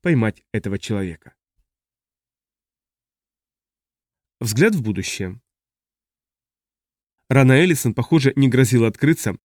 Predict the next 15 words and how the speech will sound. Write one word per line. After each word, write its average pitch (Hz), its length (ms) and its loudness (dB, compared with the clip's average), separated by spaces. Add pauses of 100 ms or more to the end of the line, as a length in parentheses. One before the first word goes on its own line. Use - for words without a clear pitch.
(280)
да 196 140 2
и 175 80 4
внутреннего 127 480 2
кровотечения, 120 720 0
судя 117 280 0
по 117 100 -2
всему, 120 260 0
не 101 180 0
было. 85 240 -10 (480)
Нога 156 260 2
болела, 151 420 2 (160)
но 233 160 2
идти 175 240 0
Эллисон 120 400 0
могла. 92 340 -6